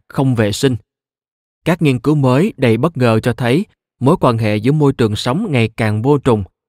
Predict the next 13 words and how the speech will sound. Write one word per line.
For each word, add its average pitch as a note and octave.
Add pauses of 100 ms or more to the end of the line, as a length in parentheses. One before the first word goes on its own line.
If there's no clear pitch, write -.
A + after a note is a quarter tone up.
(120)
và A#2+
tỷ D#3
lệ G#2+
mắc C3+
mới C3+
của A2+
các D#3+
bệnh G#2
mãn G2+
tính, B2 (680)
từ C3
bệnh A#2
tim D3+